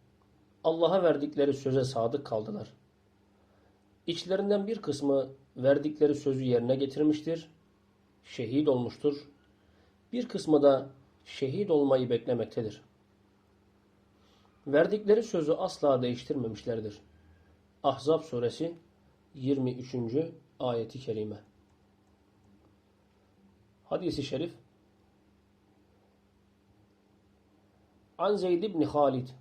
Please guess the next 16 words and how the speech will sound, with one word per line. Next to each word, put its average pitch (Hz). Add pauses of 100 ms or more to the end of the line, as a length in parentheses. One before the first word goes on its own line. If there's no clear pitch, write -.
radıyallahu 127
anh. 123 (1300)
Enne 196
Resulullah 151
sallallahu 139
aleyhi 147
ve 131
sellem 127
kal, 131 (760)
"Men 151
cehheze 151
gaziyen 135
fi 135
sebilillah 127 (760)
fekad 139
gaza, 139